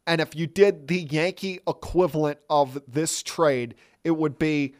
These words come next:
their number one prospect, Anthony Volpe, who we'll get to in a second,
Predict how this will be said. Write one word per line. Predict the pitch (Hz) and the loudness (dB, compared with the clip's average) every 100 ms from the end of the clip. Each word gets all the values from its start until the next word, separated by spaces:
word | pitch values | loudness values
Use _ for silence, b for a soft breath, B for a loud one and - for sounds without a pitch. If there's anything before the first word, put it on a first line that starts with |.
| b | b
their | 123 151 | -4 -2
number | 147 165 170 | -2 -2 -2
one | 160 170 165 | 0 0 -2
prospect, | - 165 151 - 147 - | 0 2 2 0 -4 -4
Anthony | 143 131 131 113 | -8 -6 -8 -14
Volpe, | 101 156 190 190 190 185 196 | -10 -4 -4 0 2 2 0
who | 175 | -4
we'll | 135 127 | -4 -2
get | 131 123 | -6 -6
to | 143 | -8
in | 127 | -8
a | 120 | -6
second, | - 127 - 131 127 | -4 -4 -4 -8 -10